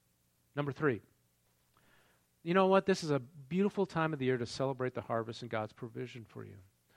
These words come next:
Isn't it? You know, pumpkin, you know, it can be a jack-o'-lantern. You can carve it a great way or whatever. I don't, you know. I'm not. But a pumpkin's a beautiful thing. All right, orange. I even put orange lights back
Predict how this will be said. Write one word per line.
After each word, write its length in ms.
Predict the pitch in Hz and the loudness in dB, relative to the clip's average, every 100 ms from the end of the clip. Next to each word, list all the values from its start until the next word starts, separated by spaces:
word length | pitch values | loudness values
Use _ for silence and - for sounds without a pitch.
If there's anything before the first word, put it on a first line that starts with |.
| _ _ _ _ | _ _ _ _
Isn't 200 | 143 160 | -10 -8
it? 120 | 226 226 _ _ _ _ | -10 -12 _ _ _ _
You 60 | - | -2
know, 100 | 185 | -2
pumpkin, 580 | - 185 208 - 156 151 | 2 0 0 0 2 2
you 60 | |
know, 140 | 147 143 | 2 2
it 80 | 147 | 0
can 100 | 165 | -2
be 100 | 165 | -2
a 40 | |
jack-o'-lantern. 720 | 127 110 113 113 113 117 123 | 2 0 0 -6 -6 -6 -6
You 80 | 135 | -6
can 80 | 143 | -6
carve 260 | 117 110 | -4 -4
it 120 | 107 107 | -4 -6
a 40 | |
great 400 | 113 110 107 104 | -10 -10 -12 -10
way 200 | 101 104 | -10 -12
or 80 | 107 | -12
whatever. 400 | 107 110 107 110 | -12 -14 -14 -8
I 100 | 131 | -8
don't, 140 | 131 117 | -8 -10
you 60 | 117 | -12
know. 220 | 101 95 101 _ _ _ _ _ _ _ _ _ _ _ _ _ _ _ _ _ _ _ _ | -14 -16 -18 _ _ _ _ _ _ _ _ _ _ _ _ _ _ _ _ _ _ _ _
I'm 160 | - 135 | -12 -10
not. 280 | 135 123 123 _ _ _ _ _ _ _ _ _ _ _ _ _ _ _ _ _ _ _ _ _ | -6 -6 -6 _ _ _ _ _ _ _ _ _ _ _ _ _ _ _ _ _ _ _ _ _
But 100 | 147 | -14
a 40 | |
pumpkin's 460 | - 196 185 196 156 | -10 -10 -6 -6 -6
a 40 | |
beautiful 340 | 127 160 151 147 | -6 -6 -8 -12
thing. 240 | 180 151 110 _ _ _ _ _ _ _ _ | -12 -14 -16 _ _ _ _ _ _ _ _
All 80 | 117 | -10
right, 120 | 170 127 | -8 -6
orange. 340 | 147 131 120 | -6 -6 -2
I 60 | 135 | -2
even 160 | 139 | -2
put 160 | 131 127 | -4 -4
orange 240 | 123 120 | -4 -4
lights 240 | 120 113 - | -4 -4 -6
back 180 | 104 | -12